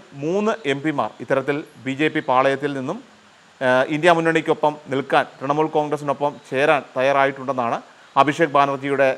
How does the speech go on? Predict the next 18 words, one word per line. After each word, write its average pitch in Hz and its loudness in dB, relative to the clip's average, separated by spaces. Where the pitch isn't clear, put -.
വാക്കുകൾ. 110 -4
അതുപോലെ 165 6
തന്നെ 147 2
മഹാരാഷ്ട്രയിലും 156 4
വലിയൊരു 175 2
അട്ടിമറി 147 2
ഇപ്പോഴല്ലെങ്കിൽ 143 0
അധികം 151 2
വൈകാതെ 151 6
തന്നെ 135 -4
എൻ 143 -2
ഡി 151 2
എ 147 6
പാളത്തിൽ 139 2
ഉണ്ടാകാനുള്ള 139 4
സാധ്യതകൾ 156 6
ഇപ്പോൾ 131 -2
നിലനിൽക്കുന്നുണ്ട്. 123 -6